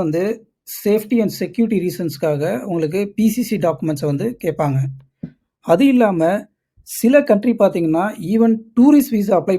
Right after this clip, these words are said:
பண்றதுக்கே வந்து போலீஸ் கிளியரன்ஸ் சர்டிஃபிகேட் வந்து மேண்டேட்டரின்னு சொல்லுவாங்க. அது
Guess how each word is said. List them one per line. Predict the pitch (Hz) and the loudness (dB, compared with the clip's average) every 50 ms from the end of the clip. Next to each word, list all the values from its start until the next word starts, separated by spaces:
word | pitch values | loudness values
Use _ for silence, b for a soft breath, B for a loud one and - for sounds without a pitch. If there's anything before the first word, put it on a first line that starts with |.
| 180 | 0
பண்றதுக்கே | 202 170 160 165 147 165 147 196 196 180 | -2 -2 -2 -2 -2 -4 -4 -4 -4 -2
வந்து | 170 156 151 180 202 156 - - | -2 -4 -4 -4 -4 -6 -6 -2
போலீஸ் | - 202 220 226 214 - | 0 2 2 2 0 0
கிளியரன்ஸ் | - 190 175 175 175 165 147 - | -2 -2 0 0 0 -2 -4 -4
சர்டிஃபிகேட் | 175 147 165 147 151 165 180 147 160 | -6 -6 -4 -6 -4 -4 -4 -4 -2
வந்து | 151 180 208 220 165 | -2 -2 -2 -2 -2
மேண்டேட்டரின்னு | 156 160 160 156 156 147 170 156 147 143 | -2 0 0 -2 -4 -4 -4 -4 -4 -4
சொல்லுவாங்க. | 160 147 143 135 135 131 139 - - - - _ B B B B B B B B B B B - 170 | -2 -2 0 0 2 2 0 0 -2 -4 -8 _ B B B B B B B B B B B 0 0
அது | 180 185 | 2 4